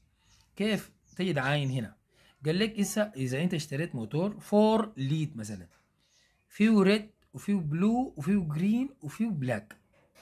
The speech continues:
قال لك الريد ده بيمثل ال A،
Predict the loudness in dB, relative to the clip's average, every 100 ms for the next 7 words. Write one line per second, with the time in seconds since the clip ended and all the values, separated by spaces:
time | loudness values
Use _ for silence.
0 | -20 _ _ _ _ _ _ _ _ _
1 | _ -20 -20 _ 0 0 2 2 2 0
2 | -6 -20 -4 -2 0 4 4 2 -6 _
3 | _ _ -6 0 0 2 0 -2 -4 -4
4 | -8 _ -4 -2